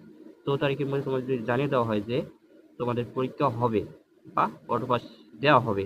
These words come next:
সেক্ষেত্রে তোমরা একটু স্বস্তি পাচ্ছ এবং তোমাদের এখানে নতুন সরকারি অফিসের কোনো কাজ নেই। এখানে তোমাদের শিক্ষা বোর্ড এবং শিক্ষা মন্ত্রণালয়ে তোমাদের এখানে সিদ্ধান্ত নেবে যে তোমাদের পরীক্ষা নেওয়া হবে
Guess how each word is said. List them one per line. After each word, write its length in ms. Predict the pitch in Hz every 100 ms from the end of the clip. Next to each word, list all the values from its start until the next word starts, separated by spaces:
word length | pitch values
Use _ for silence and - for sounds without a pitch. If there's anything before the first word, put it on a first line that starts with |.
| -
সেক্ষেত্রে 260 | 123 139
তোমরা 140 | 135 131
একটু 100 | 135 -
স্বস্তি 220 | 147 151 120
পাচ্ছ 180 | 107 - 113
এবং 100 | 113 117
তোমাদের 220 | 131 135 135
এখানে 200 | 147 165 - 110
নতুন 200 | 107 143 -
সরকারি 220 | 131 139
অফিসের 220 | 139 143 -
কোনো 120 | 139 151
কাজ 100 | 110 110
নেই। 100 | 101 -
এখানে 160 | 147 151
তোমাদের 200 | 147 156
শিক্ষা 220 | 156 151 156
বোর্ড 100 | 147
এবং 100 | 123 117
শিক্ষা 260 | 147 - 156 131
মন্ত্রণালয়ে 460 | 127 135 139 147 156
তোমাদের 260 | 127 117 113 113
এখানে 220 | 123 139 - - -
সিদ্ধান্ত 360 | 151 139 151 143 143
নেবে 140 | 107 107
যে 60 | 113
তোমাদের 200 | 120 120 123
পরীক্ষা 260 | 120 143 123
নেওয়া 140 | 117
হবে 140 | 120